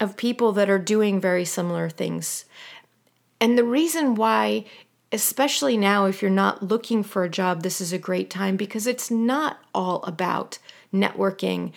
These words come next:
and marketing yourself for the next great offer. Obviously, any activity you have on there will pay dividends in the future because you never know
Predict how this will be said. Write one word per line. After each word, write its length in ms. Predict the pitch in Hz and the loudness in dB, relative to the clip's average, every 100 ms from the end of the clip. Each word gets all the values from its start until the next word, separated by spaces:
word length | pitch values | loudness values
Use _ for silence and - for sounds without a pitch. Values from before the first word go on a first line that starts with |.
| - - | -12 2
and 140 | 190 | 4
marketing 480 | 185 185 180 180 175 | 6 4 2 -2 -2
yourself 460 | 170 165 180 170 | -2 -2 -2 -2
for 80 | - | -2
the 120 | 160 | -2
next 280 | 175 175 - | 0 -2 -4
great 260 | - 185 - | -6 -4 -2
offer. 420 | 180 180 - - - - - | -4 -6 -8 -12 -14 -20 0
Obviously, 760 | 262 302 302 254 - 233 226 - _ _ _ _ - | 4 4 2 0 0 0 0 -8 _ _ _ _ 2
any 360 | 277 302 269 | 4 4 2
activity 440 | 202 196 - 196 196 | 0 0 0 0 0
you 160 | 185 | 0
have 280 | 185 202 202 | 0 2 2
on 200 | 185 175 | 2 -2
there 240 | 170 170 165 - - | -2 -4 -8 -18 -2
will 100 | 247 | -2
pay 240 | 247 254 | 2 2
dividends 640 | 214 233 233 196 170 170 160 | 4 4 4 2 0 -2 -6
in 160 | - 185 | -4 -4
the 60 | 175 | -4
future 400 | - 175 - 165 | -4 -6 -4 -4
because 360 | 196 202 196 | -4 -4 -2
you 60 | 208 | 0
never 380 | 214 214 220 214 | 4 4 4 2
know 480 | 202 214 190 180 | 2 2 2 0